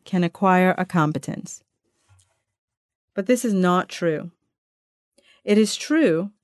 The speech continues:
that existing governments keep the masses in poverty, but this is because the masses do not think and act in the certain way. If the masses begin to move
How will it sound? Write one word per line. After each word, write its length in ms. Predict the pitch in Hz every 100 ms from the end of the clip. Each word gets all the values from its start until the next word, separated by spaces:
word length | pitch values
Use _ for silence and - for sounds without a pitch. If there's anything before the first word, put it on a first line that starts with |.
| 202
that 140 | 190
existing 520 | 180 170 247 277 392
governments 560 | 320 208 190 185 180 185
keep 260 | - - 233
the 100 | 196
masses 640 | 180 185 233 277 156 147
in 160 | - 165
poverty, 580 | 180 175 170 135 - 180 _ _ - -
but 120 | - 226
this 200 | 311 403
is 140 | 403
because 400 | 381 359 180 160
the 100 | 143
masses 680 | 139 170 339 - 123 180 - -
do 140 | 185
not 340 | 180 170 190 -
think 540 | _ - 320 208 185 -
and 200 | 180 -
act 300 | 175 170 -
in 140 | - 170
the 60 |
certain 400 | 160 - 175 180
way. 300 | 165 139 175 - _ _ _ _ _ _ _ _ _ _ -
If 160 | 190
the 80 | 190
masses 500 | 185 185 220 254 330
begin 400 | - 247 226 190
to 100 | 185
move 500 | 175 180 214 302 -